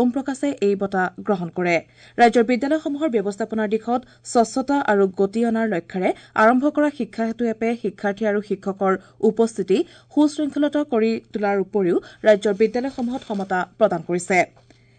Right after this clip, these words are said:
মুখ্যমন্ত্ৰী ডক্টৰ হিমন্ত বিশ্ব শৰ্মা আৰু শিক্ষামন্ত্ৰী ডক্টৰ ৰণোজ পেগুৱে শিক্ষা সেতু এপৰ এই সফলতাত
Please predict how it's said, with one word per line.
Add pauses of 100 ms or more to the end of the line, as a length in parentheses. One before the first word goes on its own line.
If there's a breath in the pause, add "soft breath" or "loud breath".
(260 soft breath)
মুখ্যমন্ত্ৰী
ডক্টৰ
হিমন্ত (100)
বিশ্ব (120)
শৰ্মা (120)
আৰু
শিক্ষামন্ত্ৰী
ডক্টৰ
ৰণোজ
পেগুৱে (300 loud breath)
শিক্ষা
সেতু
এপৰ (140)
এই
সফলতাত